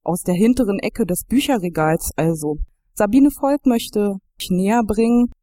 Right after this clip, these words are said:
was politische Lyrik kennzeichnet, inwiefern sie nach neunzehnhundertfünfundvierzig einen besonderen Stellenwert erhalten hat und in welch unterschiedlichen Ausprägungen sie uns begegnet.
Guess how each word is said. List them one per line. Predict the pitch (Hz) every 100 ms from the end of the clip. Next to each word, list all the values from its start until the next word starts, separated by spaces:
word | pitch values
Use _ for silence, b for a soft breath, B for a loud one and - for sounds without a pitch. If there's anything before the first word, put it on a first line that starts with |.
| _
was | 240 254 -
politische | - 208 196 202 -
Lyrik | 185 185 170 -
kennzeichnet, | - 202 - 220 220 247 240 - _ -
inwiefern | 226 233 - 240 240 262
sie | 226 220
nach | 202 175 185 -
neunzehnhundertfünfundvierzig | 190 185 - 214 202 190 - 190 185 - 220 - - 226 -
einen | 180 185 -
besonderen | 165 175 214 208 185
Stellenwert | - 160 185 233 233 226
erhalten | - 208 220 - 247 285
hat | 285 -
und | 233 247 - - _ -
in | - 247
welch | 247 -
unterschiedlichen | 269 269 277 262 220 220 196
Ausprägungen | - 247 - - 190 196 214 233 277 - _
sie | - 226
uns | 240 -
begegnet. | 226 190 170 165 165